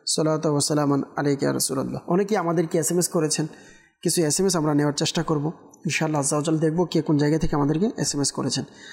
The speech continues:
একজন আমাদেরকে জানিয়েছেন যে, "আসসালামু আলাইকুম।" ওয়ালাইকুম সালাম ওয়া রাহমাতুল্লাহি ওয়া বারাকাতুহু। বললেন কিশোরগঞ্জ থেকে, আহ, বললেন যে, "আমার দুই মেয়ে মারা গিয়েছে, প্রথম মেয়ের এগারো মাস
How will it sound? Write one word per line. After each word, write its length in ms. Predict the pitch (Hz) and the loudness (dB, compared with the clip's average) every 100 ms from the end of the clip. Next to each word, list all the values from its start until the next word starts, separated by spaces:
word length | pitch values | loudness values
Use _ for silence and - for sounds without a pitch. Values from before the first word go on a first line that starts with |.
| - - | -18 -2
একজন 240 | 170 196 | 0 2
আমাদেরকে 280 | 185 185 190 | 2 2 2
জানিয়েছেন 540 | 165 160 175 160 175 | 2 4 2 2 0
যে, 220 | 147 147 139 - - - | 2 2 0 -6 -20 -6
"আসসালামু 420 | 170 - 165 160 156 | -4 0 0 2 2
আলাইকুম।" 400 | 147 151 180 160 | 2 0 2 2
ওয়ালাইকুম 340 | 143 147 160 | 2 2 0
সালাম 300 | 151 160 151 | 0 0 0
ওয়া 100 | 151 | -2
রাহমাতুল্লাহি 340 | 147 156 147 | -4 -2 0
ওয়া 100 | 143 | 0
বারাকাতুহু। 260 | 143 147 156 | 0 -2 0
বললেন 200 | 156 170 | 2 0
কিশোরগঞ্জ 520 | 156 185 185 175 165 | 0 0 2 2 0
থেকে, 240 | - 143 208 - - - - - _ _ _ - | -2 -4 -6 -10 -20 -20 -20 -20 _ _ _ -2
আহ, 640 | 143 135 - - - - | 0 0 -2 -6 -12 -2
বললেন 260 | 160 160 170 | 2 2 2
যে, 220 | 151 147 143 - - _ _ | 2 0 -2 -10 -20 _ _
"আমার 320 | - 160 165 147 | -2 0 2 4
দুই 200 | 196 190 | 4 6
মেয়ে 160 | 180 | 4
মারা 260 | 170 156 160 | 2 0 2
গিয়েছে, 380 | 160 156 - 220 - - - _ _ _ _ | 2 2 0 -4 -6 -20 -20 _ _ _ _
প্রথম 220 | 175 180 | -2 2
মেয়ের 260 | 180 180 170 - | 4 4 2 -2
এগারো 300 | 170 160 180 | -4 0 2
মাস 380 | 170 160 - | 2 0 -2